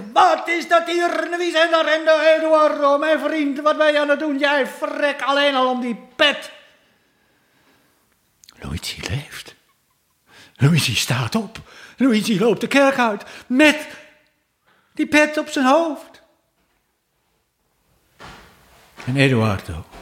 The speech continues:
blijft achter. In het besef dat zijn pet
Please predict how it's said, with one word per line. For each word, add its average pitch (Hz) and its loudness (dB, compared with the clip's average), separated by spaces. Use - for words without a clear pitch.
blijft 80 -12
achter. - -14
In 92 0
het 98 2
besef 98 0
dat - -8
zijn - -8
pet - -2